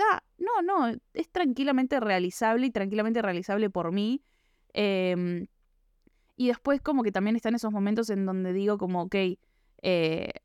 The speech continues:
yo no entendía cómo hacer algo y gracias a ese backstage, a ese detrás de escena, como que podía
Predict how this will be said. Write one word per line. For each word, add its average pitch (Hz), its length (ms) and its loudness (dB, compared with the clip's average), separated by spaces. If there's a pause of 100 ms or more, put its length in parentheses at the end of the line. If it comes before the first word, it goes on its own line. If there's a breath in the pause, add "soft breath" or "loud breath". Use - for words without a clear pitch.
(120)
yo 214 240 0
no 214 160 2
entendía 226 460 2
cómo 220 180 0
hacer 220 180 -2
algo 240 480 2
y 190 120 -4
gracias 208 320 -2
a 190 140 0
ese 202 280 -2
backstage, 254 640 0
a 180 120 2
ese 196 140 -2
detrás 190 260 -2
de 196 80 -2
escena, 220 260 -2
como 190 220 -2
que 170 200 -2
podía 196 680 0